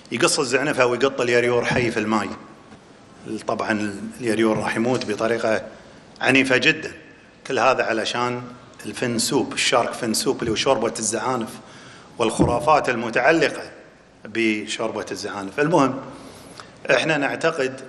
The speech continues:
ان الرسالة البيئية اللي يتزعمها ويترأسها،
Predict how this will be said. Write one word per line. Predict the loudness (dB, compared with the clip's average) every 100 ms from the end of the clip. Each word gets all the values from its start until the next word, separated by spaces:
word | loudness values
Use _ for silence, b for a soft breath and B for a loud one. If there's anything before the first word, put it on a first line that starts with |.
| -8
ان | -4 -2 -2 -4 -8 -16 -20 -14 -4
الرسالة | -2 4 6 6
البيئية | 2 0 -2 2 2 2
اللي | 0 -2 -4 -4 -10 -18 -20 -20 -14
يتزعمها | -10 -2 0 0 2 2 2
ويترأسها، | 2 2 2 0 0 -2 -2 -6